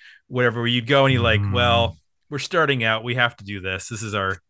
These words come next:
Speaker 1: this is
Speaker 2: That's,
Speaker 1: our,
Speaker 2: that's right.
Speaker 1: we can't get Little Brothers yet. We don't have that kind of crowd. So we're gonna open for three,
Speaker 2: Yeah.
Speaker 1: you know, other bands." <laughs> Or, or we'll play the
Speaker 2: Oh, a
Speaker 1: one A M
Speaker 2: four
Speaker 1: slot.
Speaker 2: band bill.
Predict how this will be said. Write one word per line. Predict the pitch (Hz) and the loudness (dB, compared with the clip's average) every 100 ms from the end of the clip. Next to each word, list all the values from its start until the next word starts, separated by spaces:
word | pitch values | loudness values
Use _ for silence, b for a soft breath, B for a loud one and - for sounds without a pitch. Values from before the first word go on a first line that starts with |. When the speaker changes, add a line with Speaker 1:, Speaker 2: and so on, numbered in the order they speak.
| _ _ B B B B B _ | _ _ B B B B B _
Speaker 1:
this | - 175 | -10 -6
is | 160 | 4
Speaker 2:
That's, | 170 151 - | 6 4 2
Speaker 1:
our, | 180 | 2
Speaker 2:
that's | 151 - | 4 2
right. | 135 120 98 92 - _ - B | 0 0 0 -6 -14 _ -20 B
Speaker 1:
we | 202 | -8
can't | - 247 139 | 0 0 2
get | 170 151 | 0 0
Little | 147 | -2
Brothers | 117 123 113 107 98 | 0 0 0 -4 -4
yet. | 95 104 | -6 -2
We | 127 | -2
don't | 139 | 0
have | 131 | 0
that | 113 107 | 0 -2
kind | 113 | -4
of | 98 | -6
crowd. | - 101 92 85 104 - b b b b | -4 -2 -2 -4 -12 -20 b b b b
So | - 147 | -6 -2
we're | 139 | 2
gonna | 143 139 | 2 0
open | 147 147 139 123 | 0 -2 -2 -4
for | - 117 | -6 -10
three, | - - 131 127 120 | -12 -12 -6 -2 -2
Speaker 2:
Yeah. | 104 82 | -4 -6
Speaker 1:
you | 123 | -6
know, | 101 95 98 _ _ - | -4 -6 -8 _ _ -8
other | 120 117 | -4 -4
bands." | 104 104 98 95 98 - 139 _ | -2 -2 -2 -4 -8 -12 -14 _
<laughs> | B B B B B _ _ _ | B B B B B _ _ _
Or, | 156 143 - B - | -4 -4 -6 B 0
or | 190 | 4
we'll | 190 | 4
play | - 185 | 4 4
the | 180 | 4
Speaker 2:
Oh, | 170 | 4
a | |
Speaker 1:
one | 160 135 | 4 2
A | 127 | 4
M | 117 | 4
Speaker 2:
four | 127 | 6
Speaker 1:
slot. | 123 | 6
Speaker 2:
band | 117 113 113 110 | 4 6 6 4
bill. | 104 101 98 92 80 | 2 0 0 -2 -6